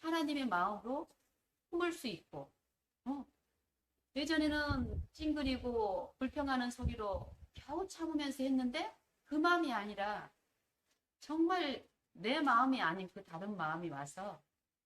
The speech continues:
이루어지는 그것들. 그리고 아버님한테 갈 때마다 그런 기도를 하고 했을 때 그 응답하시는 그 하나님을 배우면서, 어, 신기한 체험들을 이제 매일매일 이렇게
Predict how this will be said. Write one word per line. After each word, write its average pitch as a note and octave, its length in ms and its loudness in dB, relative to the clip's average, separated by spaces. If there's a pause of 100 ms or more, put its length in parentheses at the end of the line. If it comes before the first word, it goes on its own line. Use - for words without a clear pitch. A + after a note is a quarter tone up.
(120)
이루어지는 F#3 580 -4
그것들. D3+ 540 -14 (420)
그리고 C#4 180 2
아버님한테 A#3+ 600 2
갈 - 220 -2
때마다 G3+ 420 -2
그런 G3+ 280 -4
기도를 F#3+ 300 -10
하고 - 80 -20 (240)
했을 G3+ 260 -20
때 A3+ 300 -8 (680)
그 B3+ 220 0
응답하시는 G#3+ 640 -4
그 G3 80 -14
하나님을 G3+ 460 -12
배우면서, E3+ 680 -10 (1500)
어, F#3+ 360 -10 (840)
신기한 B3+ 420 0
체험들을 F#3 640 -4
이제 D#3 200 -12
매일매일 D#3+ 460 -6
이렇게 D3 200 -14